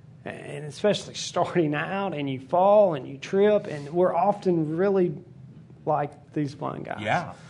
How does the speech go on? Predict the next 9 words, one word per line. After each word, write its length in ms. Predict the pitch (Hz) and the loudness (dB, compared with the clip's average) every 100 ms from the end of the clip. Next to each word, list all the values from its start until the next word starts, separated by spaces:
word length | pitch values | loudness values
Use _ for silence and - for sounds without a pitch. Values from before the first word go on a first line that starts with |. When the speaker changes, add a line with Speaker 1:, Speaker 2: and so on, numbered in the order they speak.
| - - - | -20 -20 -16
Speaker 2:
stumbling 760 | - - 160 156 160 160 156 | -12 2 2 2 0 -2 -4
around. 540 | 147 135 120 98 95 104 - - - - - - - - | -4 -4 -4 -6 -10 -14 -20 -20 -20 -20 -20 -20 -20 -14
But 260 | 123 127 113 | -6 -6 -2
they 260 | 165 175 160 | 0 2 -2
stumbled 920 | - - - 185 180 139 117 104 110 | -8 -10 -2 0 0 -6 -8 -10 -8
their 200 | 131 135 | -8 -6
way 500 | 131 120 101 92 90 _ _ _ _ _ | -6 -6 -6 -12 -18 _ _ _ _ _
to 120 | 127 | -16
Jesus. 640 | 98 107 92 - 76 - | -14 -14 -14 -16 -20 -20